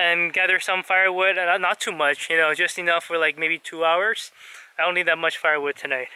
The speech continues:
I'm, uh, the sun is not gonna set till, like, nine forty, and I'm just gonna need fire for dinner, and that's it. That's it. So, oh yeah, and after all that, whoosh,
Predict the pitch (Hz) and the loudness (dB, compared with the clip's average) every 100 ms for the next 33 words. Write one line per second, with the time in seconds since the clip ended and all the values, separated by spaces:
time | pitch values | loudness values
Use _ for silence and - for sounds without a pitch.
0 | - - 139 139 131 131 - - - _ | -20 -16 -10 -4 -2 -2 -4 -12 -18 _
1 | _ - - - - - - _ _ _ | _ -20 -20 -20 -20 -20 -20 _ _ _
2 | _ _ _ _ 165 - - 180 180 - | _ _ _ _ -6 -4 0 2 0 0
3 | 175 165 165 - 170 160 160 156 147 147 | 0 0 0 0 0 0 -2 -2 -2 -2
4 | 143 143 - 143 131 - - - - 135 | -2 -2 -6 -6 -6 -12 -20 -20 -14 -10
5 | 131 131 131 139 143 - 175 160 151 151 | -10 -10 -8 -8 -6 -6 -2 -2 -2 -4
6 | 147 156 143 139 - 147 135 131 143 139 | -4 0 2 0 -4 -10 -8 -6 -6 -4
7 | 127 - _ _ _ _ 147 127 - 196 | -8 -12 _ _ _ _ -12 -12 -6 -4
8 | 156 _ _ _ _ _ 156 151 - 165 | -4 _ _ _ _ _ -8 -8 -4 -4
9 | 127 _ - - - - 180 175 175 180 | -6 _ -20 -20 -16 -4 2 4 4 4
10 | 175 160 - - _ _ _ _ _ _ | 0 -4 -12 -18 _ _ _ _ _ _
11 | - _ _ _ - - 285 320 262 - | -20 _ _ _ -10 -2 2 4 2 -2
12 | - - 208 240 240 254 240 254 262 269 | -14 -6 -2 0 0 0 0 2 2 2
13 | 254 - - _ - - - - - - | -2 -8 -20 _ -20 -8 -4 -2 0 0
14 | - | -4